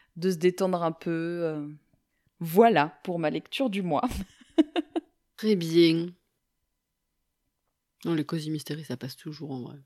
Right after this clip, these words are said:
Speaker 1: Ouais.
Speaker 2: Puis en général, c'est des livres qui sont courts, ils font à peu près deux cents pages,
Speaker 1: Ouais, c'est
Speaker 2: c'est
Speaker 1: ça.
Speaker 2: pas des pavasses.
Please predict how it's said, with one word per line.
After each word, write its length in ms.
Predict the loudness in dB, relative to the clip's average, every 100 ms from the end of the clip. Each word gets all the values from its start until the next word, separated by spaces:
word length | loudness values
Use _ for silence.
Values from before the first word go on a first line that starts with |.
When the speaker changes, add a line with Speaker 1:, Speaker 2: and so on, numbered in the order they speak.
| _ _ _
Speaker 1:
Ouais. 280 | 0 0 -2 -12 _ _ _ _ _ _ _ _ _ _ _ _ _ -20 _ _ -20 _ -10 -8 -8 -10 -20 -20 -12
Speaker 2:
Puis 100 | 2
en 60 | 4
général, 240 | 4 2
c'est 100 | 2
des 100 | 0
livres 120 | 0 -2
qui 80 |
sont 160 | -2 -2
courts, 340 | -2 -4 -4 -8 _
ils 80 | -10
font 220 | -6 -4
à 60 | -4
peu 120 | -6
près 160 | -6 -4
deux 120 | -4
cents 200 | -4 -4
pages, 380 | -2 -2 -2 -2
Speaker 1:
Ouais, 180 | -2 -2
c'est 140 | -4
Speaker 2:
c'est 60 | -6
Speaker 1:
ça. 60 | -4
Speaker 2:
pas 720 | -2 -2 -2 -4 -6 -8 -8
des 120 | -10
pavasses. 760 | -4 -4 0 0 -2 -4 -14